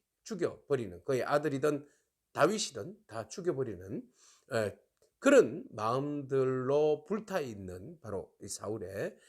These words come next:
어, 모습을 사무엘은 잘 알고 있었던 것이죠.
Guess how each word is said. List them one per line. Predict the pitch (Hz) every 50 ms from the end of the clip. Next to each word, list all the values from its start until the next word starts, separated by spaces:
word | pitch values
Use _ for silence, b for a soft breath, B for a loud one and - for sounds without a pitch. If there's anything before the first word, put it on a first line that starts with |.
| b b b
어, | - 101 104 95
모습을 | 113 139 143 143 - 110 107 113 135 147 - - _ _ _
사무엘은 | - - - - 117 117 127 147 139 110 120 151 -
잘 | - - 107 95 -
알고 | - 113 107 104 110 107 101 - -
있었던 | - 143 - - - 104 95
것이죠. | 95 98 - - - - - 98